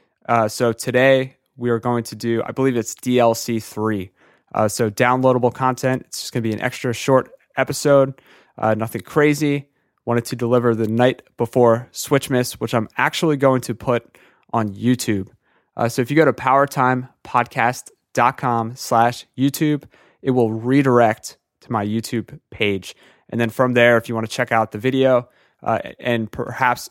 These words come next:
subscribe, that would be really fantastic. Share the video. That would be awesome. I'm trying to get into YouTube a little bit. I don't wanna go YouTube full time.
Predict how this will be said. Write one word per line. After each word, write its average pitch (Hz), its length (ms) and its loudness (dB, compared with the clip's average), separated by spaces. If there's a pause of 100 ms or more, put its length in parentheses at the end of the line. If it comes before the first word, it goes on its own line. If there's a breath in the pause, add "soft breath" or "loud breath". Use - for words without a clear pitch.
subscribe, 120 680 0
that 113 100 -4
would 110 80 -4
be 117 80 -6
really 107 220 -4
fantastic. 135 880 -8 (140)
Share 120 260 -2
the 120 80 -6
video. 123 640 0
That 107 80 -2
would 101 80 -4
be - 140 -12
awesome. 107 380 -2 (460 soft breath)
I'm - 60 -20
trying 160 320 0
to 135 340 0
get 127 340 0
into 127 340 -6
YouTube 120 520 -4 (100)
a 120 40 -8
little 123 320 -2
bit. 139 320 0 (280 soft breath)
I 123 60 -12
don't 131 200 2
wanna 127 160 0
go 123 120 4
YouTube 120 480 0
full 117 220 0
time. 123 460 0